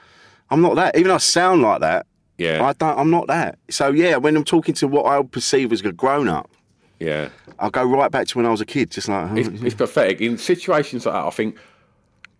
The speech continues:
Speaker 2: what? I've said fuck four times in that sentence. Why?
Speaker 1: <laughs>
Speaker 2: And, like, and I've turned up the Danny Dyer to, like, eleven.
Speaker 1: Yeah, yeah, yeah,
Speaker 2: It's
Speaker 1: yeah.
Speaker 2: like, why am I doing it?
Speaker 1: <laughs>
Speaker 2: Like, it's pathetic. They're not changing.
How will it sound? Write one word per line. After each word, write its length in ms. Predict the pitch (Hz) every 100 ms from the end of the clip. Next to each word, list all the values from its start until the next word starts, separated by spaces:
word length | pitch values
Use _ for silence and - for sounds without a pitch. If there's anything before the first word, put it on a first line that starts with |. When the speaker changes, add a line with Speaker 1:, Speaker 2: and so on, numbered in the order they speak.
| _
Speaker 2:
what? 160 | 165 -
I've 160 | 175 226
said 180 | 196 165
fuck 340 | - 190 -
four 240 | - 180
times 360 | 147 180 170 131
in 60 | 95
that 140 | 139
sentence. 480 | - 147 110 123 -
Why? 560 | 202 - - - - -
Speaker 1:
<laughs> 160 | - - - - -
Speaker 2:
And, 160 | 143 151
like, 200 | 160 151
and 80 | 170
I've 120 | 165
turned 300 | - 202 190
up 100 | 180
the 60 | 143
Danny 300 | 160 151 147
Dyer 340 | 151 131 92
to, 120 | -
like, 180 | 110 110
eleven. 400 | 117 120 120 85
Speaker 1:
Yeah, 160 | 123 139
yeah, 180 | 135 127
yeah, 140 | 117
Speaker 2:
It's 140 | 110 107
Speaker 1:
yeah. 120 | 135 143
Speaker 2:
like, 320 | - - -
why 240 | 403 415
am 120 | 403 320
I 100 | -
doing 400 | 320 381 392 - -
it? 80 | 330 -
Speaker 1:
<laughs> 60 | - 349 - _
Speaker 2:
Like, 300 | 359 302 285 -
it's 240 | - -
pathetic. 800 | - - 370 - 392 339 143 95 - - - - - - - - - - 339 -
They're 260 | 226 349 370
not 220 | 226 -
changing. 720 | - 127 117 110 170 302 302